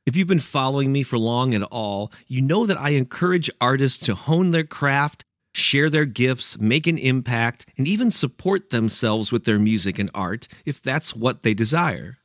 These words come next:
I've dedicated my life to uncovering the best practices of the most successful creative entrepreneurs. I then share what I learn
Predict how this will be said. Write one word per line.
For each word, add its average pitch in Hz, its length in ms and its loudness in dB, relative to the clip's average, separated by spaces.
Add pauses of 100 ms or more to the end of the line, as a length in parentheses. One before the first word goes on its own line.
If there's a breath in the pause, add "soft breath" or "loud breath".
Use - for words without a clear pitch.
(500)
I've 123 200 -2
dedicated 175 500 0
my 127 160 2
life 120 460 0
to 113 120 0
uncovering 135 580 2
the 117 60 0
best - 320 -2
practices - 640 -2
of 110 80 -2
the 120 80 2
most 127 400 0
successful 160 720 0
creative 127 540 0
entrepreneurs. 107 920 0 (400)
I 113 80 0
then 117 180 0
share 147 480 0
what 143 220 0
I 123 160 -2
learn 113 480 0